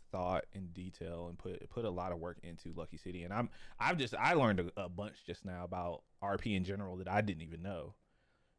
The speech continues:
Um, and I, I, I just think that's really incredible that you've done so much research and time and, and put so much work into it. Um, how many, a-, and if you had to guess, like, how many people would you say are active,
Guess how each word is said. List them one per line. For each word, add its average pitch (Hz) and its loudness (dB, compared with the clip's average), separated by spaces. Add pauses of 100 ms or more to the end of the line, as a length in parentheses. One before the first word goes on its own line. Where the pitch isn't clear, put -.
(140)
Um, 90 -6
and 95 -4
I, 120 6
I, 123 12
I - 12
just 131 4
think 104 -4
that's 95 0
really 101 -2
incredible 98 2
that 92 -4
you've 92 -6
done 95 -6 (720)
so - 0
much 107 2
research 98 -2
and 87 -6
time 92 -6
and, 87 -8
and 90 -10
put - -8
so 92 -8
much 87 -6
work 90 -6
into 92 -6
it. 87 -6 (300)
Um, 90 -8 (320)
how 143 0
many, 190 0
a-, 107 -4
and 123 0
if 127 2
you 139 2
had 165 4
to 113 2
guess, 104 2
like, 95 -2
how 123 -2
many 143 -2
people 120 -2
would 104 -4
you 104 -4
say 95 2
are 82 6
active, 90 -4